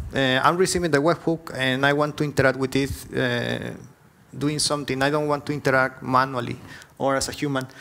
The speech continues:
And we have a lot of developer frameworks. Uh, in this case, I'm just putting some, and if you go to the report of Sequoia, you will find many more. There are so many.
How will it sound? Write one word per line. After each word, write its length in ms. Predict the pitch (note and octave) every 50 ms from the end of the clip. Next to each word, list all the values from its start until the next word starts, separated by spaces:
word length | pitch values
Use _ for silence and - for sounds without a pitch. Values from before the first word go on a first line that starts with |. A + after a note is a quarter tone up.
| - - - - - - - -
And 500 | C#3+ D3 D3+ D3+ D3+ D3+ D3+ D3+ D#3 - - - _ _ _ _ _ _ _ _ _ _ _ _ _ - - - - - - - - - - _ _ _ _ _ _ _ _ _ -
we 140 | F3 F3+ D3
have 280 | - F3+ F3 E3+ - - -
a 80 | - C#3+
lot 160 | D3 D3+ D#3
of 180 | D3 C3 -
developer 380 | - C3+ C3 C3+ C3+ C3+ - C3
frameworks. 580 | - - C3+ B2+ B2 A#2 A2 - - - - - - - - - - - - - - - - -
Uh, 40 | C3+
in 640 | C3 C3 C3 C3 C3 C3 C3 C3 C3 - C#3+ D#3 D3
this 180 | - D#3+ -
case, 220 | - E3 D#3 - D#3+
I'm 120 | D#3 D3+
just 200 | D3 D3+ - -
putting 220 | - D3 - C#3+
some, 500 | B2+ - - C#3+ D3 D#3+ F#3 G3 F#3+ -
and 160 | - D3 C#3+ D3
if 180 | C#3+ - -
you 80 | E3+ E3
go 220 | D3+ D#3 D#3 D3+
to 140 | D3+ - D#3
the 180 | C#3 C#3 C3 B2
report 460 | B2+ B2 - - C#3 D3 D#3+ E3 D#3
of 180 | D3 C#3+ -
Sequoia, 680 | - - B2+ A#2 - - D3 D3 D#3 E3 F#3 G#3 A3 - - - - - - - - - - -
you 100 | - D#3
will 160 | D3+ D#3 D#3 C#3
find 340 | - - C#3 C#3 C3+ C3
many 200 | C3+ C#3+ C#3+ C3+
more. 260 | B2+ A#2+ A#2 A#2 - - - - - - - -
There 240 | - D3 D#3+ D#3 D#3
are 140 | D3+ D3+ D3
so 240 | - - - C#3
many. 380 | C#3 C#3+ C3+ C3 C3 A#2+ A#2 A#2